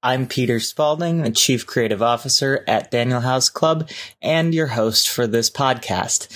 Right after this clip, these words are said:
We're in our fifth of six episodes focused on the book One thousand Chairs, one of the eight books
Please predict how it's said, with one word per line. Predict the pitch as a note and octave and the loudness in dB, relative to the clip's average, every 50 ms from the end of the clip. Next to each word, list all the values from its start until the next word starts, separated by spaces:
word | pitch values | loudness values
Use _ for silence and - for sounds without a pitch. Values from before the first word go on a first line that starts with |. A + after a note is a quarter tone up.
| - - - - - _ - | -14 -14 -14 -16 -18 _ -4
We're | C3+ C#3 C#3+ | -2 0 2
in | C3+ B2+ | 2 2
our | A#2+ A2+ | 0 0
fifth | A2 - - - E3 F3+ F3+ - - | -2 -4 -2 0 0 0 0 -2 -4
of | B2 G#2 - | -2 0 2
six | - - C#3+ D3+ - - | 2 2 0 0 0 0
episodes | F#3+ B2+ C#3 - D#3 - - D3+ D3+ D#3 - - | 0 2 2 2 0 2 2 2 0 0 -2 -2
focused | - C3+ B2+ B2+ - - C3+ - - | 0 0 0 0 0 -2 -4 0 0
on | C3 A#2+ | 0 0
the | A#2+ A2+ | 0 -2
book | G2+ A2 B2 B2 - - | 0 0 -2 -2 -2 -2
One | A2+ A2+ A2 A2 | -2 -2 -2 -2
thousand | - A#2+ A2 A2 A2+ G#2+ A2 A#2 G#2+ | -2 -2 0 0 0 -2 -2 -2 -2
Chairs, | G#2 - - A2+ G#2+ A2 B2 D3+ D#3 - - | -2 -2 0 0 0 0 0 -2 -2 -2 0
one | B2 A2 G#2+ | 0 0 0
of | G2+ | 0
the | G#2+ A2 G#2 | 0 -2 0
eight | - G#2+ A2 - - | 0 -2 -2 -2 -2
books | - B2 C3 - - - | -2 -2 0 2 2 2